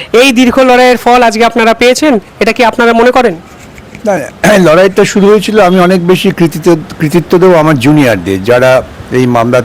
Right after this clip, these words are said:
Speaker 2: তথ্য সংগ্রহ করেছেন, আমাকে প্রতি মুহূর্তে সাহায্য করেছেন। আদালতে সওয়াল হয়তো আমি করেছি, কিন্তু তাদের সাহায্য অত্যন্ত গুরুত্বপূর্ণ। যদি অভিনন্দন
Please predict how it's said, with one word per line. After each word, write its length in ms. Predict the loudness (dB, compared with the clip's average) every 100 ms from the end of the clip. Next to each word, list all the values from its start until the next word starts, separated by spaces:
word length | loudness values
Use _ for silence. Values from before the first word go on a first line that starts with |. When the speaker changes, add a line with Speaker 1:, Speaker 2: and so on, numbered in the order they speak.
| -2
Speaker 2:
তথ্য 300 | -2 0 0
সংগ্রহ 360 | 0 0 0
করেছেন, 520 | 0 -2 -2 -2 -2 -4 -12 -20 -18 -20 -20 -18 -16 -8
আমাকে 320 | -2 -2 -2
প্রতি 280 | -2 0 2
মুহূর্তে 380 | 2 0 0 0
সাহায্য 420 | 0 0 0 0
করেছেন। 480 | 0 0 0 -4 -6 -12 -18 -18 -18 -20 -20 -20 -16 -6
আদালতে 440 | 0 2 2 0
সওয়াল 300 | 0 2 2
হয়তো 240 | 2 2
আমি 160 | 0 0
করেছি, 440 | -2 -4 -6 -6 -4
কিন্তু 180 | -4 -2
তাদের 200 | 0 -2
সাহায্য 420 | 0 0 0 2
অত্যন্ত 340 | 0 0 0 0
গুরুত্বপূর্ণ। 680 | 0 0 -2 -2 -2 0 0
যদি 220 | 0 2
অভিনন্দন 680 | 2 2 2 2 2 2